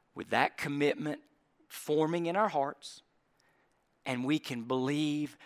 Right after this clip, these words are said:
beyond a shadow of a doubt that the best is yet to come. Let's pray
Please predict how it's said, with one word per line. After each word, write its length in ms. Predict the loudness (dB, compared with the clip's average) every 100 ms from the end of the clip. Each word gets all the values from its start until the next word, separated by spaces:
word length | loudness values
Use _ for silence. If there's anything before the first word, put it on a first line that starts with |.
| -16 -2
beyond 380 | 2 2 0
a 40 | -2
shadow 640 | -2 0 0 0 0 -2 -4
of 160 | -4
a 40 | -2
doubt 640 | 0 0 0 -2 -12 -20 _ _ _ _ _ _ _ _ _ _ _ _ -20 _ _ -14 _ _ _ -6
that 200 | -6 -8
the 60 |
best 800 | -12 -4 -4 -4 -6 -8 -8 -14 -18 _ _ _ _ _
is 240 | -12 -10
yet 480 | -8 -6 -6 -10 -20 -20 _ _ _ _ _ _ _ _ _ -20
to 120 | -12
come. 340 | -8 -8 -10 -16 _ _ _ _ _ -20 _ _ _ _ _ _ _ _ _ _ -20 _ _ _ _ -10
Let's 240 | -8 -8
pray 380 | -10 -8 -8